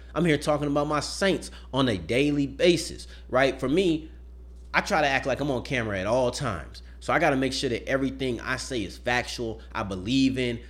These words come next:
I can back up what I'm saying. And this is where this comes into play, because for most H B C Us,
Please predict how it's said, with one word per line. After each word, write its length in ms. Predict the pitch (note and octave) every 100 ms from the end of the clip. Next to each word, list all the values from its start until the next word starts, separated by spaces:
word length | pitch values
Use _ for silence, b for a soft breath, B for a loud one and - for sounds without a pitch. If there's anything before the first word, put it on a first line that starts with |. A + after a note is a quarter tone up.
| B
I 80 | A2
can 180 | A2+ F2
back 320 | A#2 A#2 -
up 200 | B2 F2+
what 120 | A#2
I'm 140 | G2
saying. 600 | F#2+ - D3 D#3 A#2+ - - b b - - -
And 160 | C3+
this 180 | D#3 F3+
is 80 | G3
where 220 | D#3 C3+
this 200 | B2 B2
comes 360 | - B2+ A2+ G#2
into 160 | G2
play, 400 | F#2+ E3 C#3+ - - b b b
because 600 | B2+ C3+ A2+ G2+ F#2+ - - - - -
for 140 | D3+
most 400 | B2 D3 G#3 G3+ -
H 300 | C#3+ - A2+
B 80 |
C 180 | G2+ A2
Us, 600 | G2 B2 B2 G2 F2+ -